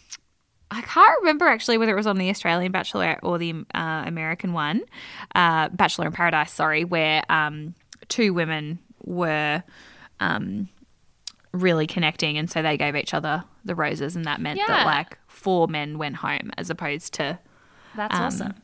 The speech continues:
Speaker 2: But, like, yeah, because there's no reason for it not to be like that. On the actual Bachelor and Bachelorette, like, sure, whatever, that's how the contestants are. But this is just, like, ten people on an island.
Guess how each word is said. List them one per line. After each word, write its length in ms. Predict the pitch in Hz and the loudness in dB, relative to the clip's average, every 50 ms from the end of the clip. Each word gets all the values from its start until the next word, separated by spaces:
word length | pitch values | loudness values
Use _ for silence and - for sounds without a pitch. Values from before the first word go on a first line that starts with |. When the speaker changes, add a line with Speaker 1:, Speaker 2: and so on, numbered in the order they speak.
| - - - _ _ _ _ _ _ - _ | -20 -20 -20 _ _ _ _ _ _ -6 _
Speaker 2:
But, 160 | - 240 220 | 0 2 4
like, 260 | 240 - - - - - | 4 4 4 2 -2 -2
yeah, 220 | 339 349 247 - | -2 -2 -2 -2
because 280 | - 226 - 285 302 - | -4 -6 -4 -4 -2 0
there's 160 | 311 294 233 262 | -2 0 0 2
no 120 | 269 269 | 0 2
reason 300 | 269 285 269 269 277 269 | 2 0 0 0 -2 -4
for 100 | - 269 | -4 -4
it 60 | 247 | -4
not 160 | 226 226 262 | -4 -6 -6
to 80 | - - | -8 -12
be 140 | - - - | -14 -12 -8
like 200 | - - - - | -8 -8 -8 -8
that. 200 | - - - - _ | -10 -10 -10 -6 _
On 160 | - 226 240 240 | -2 -2 0 2
the 80 | 233 | 2
actual 380 | 226 240 247 - - - 269 240 | 2 2 2 -2 -6 -6 -6 -4
Bachelor 500 | 202 202 196 196 - - 208 190 180 180 | -2 -4 -4 -4 -8 -10 -10 -8 -8 -8
and 120 | 170 170 | -8 -8
Bachelorette, 840 | 170 170 170 - - - - 170 - 82 82 69 - - - - - _ _ _ _ _ _ | -6 -6 -8 -8 -8 -12 -12 -10 -8 -6 -6 -6 -6 -6 -8 -10 -14 _ _ _ _ _ _
like, 320 | - 90 71 53 50 - - | -10 -6 -6 -6 -6 -8 -10
sure, 340 | - - - 170 143 113 123 | -14 -12 -10 -10 -10 -12 -12
whatever, 360 | 139 156 143 131 117 98 87 - | -12 -14 -14 -14 -14 -16 -10 -8
that's 220 | - - - - | -8 -8 -8 -8
how 140 | - 175 170 | -8 -8 -8
the 60 | - | -6
contestants 440 | - - 180 180 175 - - 175 - | -10 -12 -14 -14 -14 -14 -12 -8 -6
are. 80 | 180 165 | -6 -6
But 180 | - 175 165 | -6 -8 -6
this 220 | - 208 220 - - | -6 -6 -6 -4 -6
is 160 | 311 294 - | -6 -8 -6
just, 320 | - 277 262 262 262 - | -6 -4 -4 -4 -6 -6
like, 220 | 262 247 247 240 - | -6 -6 -6 -8 -10
ten 260 | - - 247 233 233 | -10 -8 -6 -6 -6
people 540 | 226 233 226 226 247 240 254 202 175 156 - | -6 -6 -8 -8 -8 -8 -8 -8 -8 -8 -8
on 140 | - - 190 | -8 -10 -10
an 100 | 190 190 | -10 -10
island. 600 | 190 196 208 233 233 208 - - - - - - | -8 -8 -8 -8 -8 -10 -12 -14 -16 -20 -20 -20